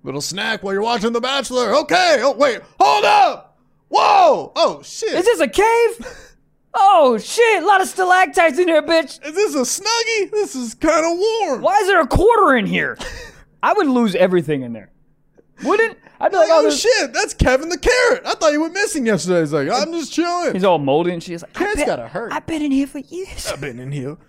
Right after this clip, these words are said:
Speaker 1: for decades. It's like when you see a ship at the bottom of the ocean.
Speaker 2: Yeah.
Speaker 1: Um,
Speaker 2: Treasure hunting. What's that? Is that real?
Speaker 1: I don't know.
Speaker 2: That used to be real. They used to have, like, a treasure hunt. They used to, like, go to the bottom of the ocean and be like, "Oh,
Speaker 1: And there
Speaker 2: uh,"
Speaker 1: was a map. And,
Speaker 2: Yeah.
Speaker 1: and the biggest,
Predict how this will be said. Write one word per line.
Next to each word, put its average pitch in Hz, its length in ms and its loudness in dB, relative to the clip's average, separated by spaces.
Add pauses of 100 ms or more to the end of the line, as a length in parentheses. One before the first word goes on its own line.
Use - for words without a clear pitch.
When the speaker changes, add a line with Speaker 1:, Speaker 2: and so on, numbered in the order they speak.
(180)
Speaker 1:
for 170 100 -8
decades. 139 500 -4
It's 135 60 -10
like 147 100 -4
when 139 100 -8
you 135 80 -6
see 139 180 -6
a 123 80 -6
ship - 240 -8
at 131 60 -16
the 131 60 -14
bottom 127 260 -6
of 120 80 -12
the 117 60 -12
ocean. 156 340 -12
Speaker 2:
Yeah. 165 160 0 (880)
Speaker 1:
Um, 147 420 -4 (160)
Speaker 2:
Treasure 285 320 0
hunting. 139 320 -6 (160)
What's 311 220 -6
that? 294 300 -4 (180)
Is 185 80 -2
that 254 180 0
real? 349 300 -2 (320)
Speaker 1:
I 143 80 -12
don't 117 100 -12
know. 104 260 -16 (580)
Speaker 2:
That 285 160 2
used 359 220 2
to 330 60 -4
be 247 120 0
real. 320 420 2 (220)
They 240 80 2
used 320 220 2
to 339 100 0
have, 277 160 0
like, 247 100 0
a 240 60 0
treasure 320 340 0
hunt. 277 180 0
They 214 60 2
used 254 160 -2
to, 277 60 0
like, 240 160 2
go 240 100 4
to 254 60 -2
the 247 80 -4
bottom 240 260 -2
of 247 40 -2
the 254 40 0
ocean 220 140 -4
and 196 120 0
be 208 60 2
like, - 80 4
"Oh, 240 320 2 (180)
Speaker 1:
And 233 120 2
there 247 80 4
Speaker 2:
uh," - 20 4
Speaker 1:
was 208 80 0
a 208 60 0
map. 196 400 -6
And, - 260 -16
Speaker 2:
Yeah. 427 340 4
Speaker 1:
and 214 140 -4
the 208 60 0
biggest, 202 520 -4